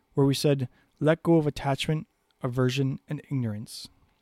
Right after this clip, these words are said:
As we learn to let go of our fixation and grasping in meditation, we start to gradually behold the truth of cessation. What we are seeing or realizing is the view of emptiness with these five features.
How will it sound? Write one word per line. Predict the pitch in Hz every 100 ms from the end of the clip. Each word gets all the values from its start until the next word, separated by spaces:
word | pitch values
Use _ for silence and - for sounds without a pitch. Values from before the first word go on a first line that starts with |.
| _ _ _ _ _ _
As | 143 165
we | 180
learn | 180 247
to | -
let | 190 160
go | 139 151 175
of | 127
our | 120
fixation | - 123 - 131 - 120
and |
grasping | 113 113 120 - 120
in | 110
meditation, | 107 104 110 - 107 107 113 _ _ _ _ _
we | 147
start | - 254
to | 220
gradually | 165 175 - 165
behold | 143 - 165 175 151
the |
truth | - 131 -
of | 120
cessation. | - 113 110 113 - - 147 - _ _ _ _ _ _ _
What | 180
we | 220 202
are | 185
seeing | - 196 202 185
or | -
realizing | 131 143 165 135 110 110 107 -
is | - 127
the | 143
view | 127 170
of | 180 -
emptiness | 156 143 120 107 -
with | 143
these | - 131
five | - 123 117
features. | - 127 - - - -